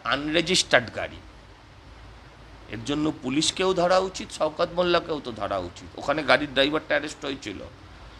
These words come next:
পাঁচ লাখ টাকা ক্ষতিপূরণ দিয়েছিল। এখানে কি করা হবে? ভোট নেই বলে সামনে, এখন আর হিন্দু মুসলমান চলছে না, এখন বাঙালি অবাঙালি চলছে।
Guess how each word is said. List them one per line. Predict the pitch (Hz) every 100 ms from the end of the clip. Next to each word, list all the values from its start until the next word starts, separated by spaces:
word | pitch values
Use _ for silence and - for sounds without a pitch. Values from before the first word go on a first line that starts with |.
| - - - - -
পাঁচ | 110 117 135 -
লাখ | 156 160 -
টাকা | 160 165 165 - -
ক্ষতিপূরণ | - 139 160 180 180 165
দিয়েছিল। | 156 151 - 104 76 62 - - - -
এখানে | 131 151
কি | 151 139
করা | 131 113
হবে? | 98 85 58 -
ভোট | 135 127
নেই | 143 156
বলে | 147 143
সামনে, | 143 139 113 90 -
এখন | 95 135
আর | 139
হিন্দু | 135 143 147
মুসলমান | 143 147 143 143 135
চলছে | 139 135 135
না, | 117 95 - - -
এখন | 110 135
বাঙালি | 127 151 143 139
অবাঙালি | 139 143 147 139
চলছে। | 143 131 117 104 87